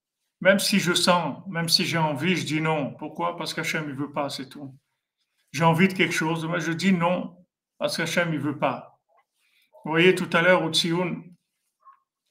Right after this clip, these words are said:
il y a quelqu'un au Tsioun, un mamash, un tzaddik, un homme comme ça, qui est un Américain qui est là depuis peut-être vingt ans. Et, et il fait Avodat Hashem, et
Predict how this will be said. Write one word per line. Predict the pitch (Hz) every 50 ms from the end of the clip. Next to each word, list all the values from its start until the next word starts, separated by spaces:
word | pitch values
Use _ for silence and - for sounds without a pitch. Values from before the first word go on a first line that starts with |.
| _
il | 156
y | 156
a | 160
quelqu'un | - 165 160 160 - 170 170 165 160
au | 151 139
Tsioun, | - - - 160 156 156 156 151 147
un | 143 143 143 139
mamash, | 143 143 147 151 151 151 151 -
un | 151 143
tzaddik, | 135 - 160 151 131 156 160 160 156
un | 147 143 147
homme | 147 147 139 139 139
comme | - 143 143 139
ça, | 135 151 147 143 143 139 139
qui | 135 139
est |
un | 139 139
Américain | 143 139 147 147 147 143 - 165 160 156 151
qui | - - 143
est |
là | 135 139 135
depuis | 123 131 127 - 147 131 131 -
peut-être | - 139 131 131 139
vingt | 135 131 123 147 147 135 - -
ans. | 160 139 131 - - _ _ _ _ _ - - - _ _ _ _ _ -
Et, | 151 143 139 139 135 135 131 131 131 - - - -
et | - 156 143 143 139 135 135 131 131 127 127 123 127 123 123 127 - -
il | 160
fait | - - 196
Avodat | 185 160 180 170 180 170 -
Hashem, | 165 160 - 185 180 180 175 156 143
et | 143 135 131 131 131 131 131 127 127 127 123 123 120 117 120 -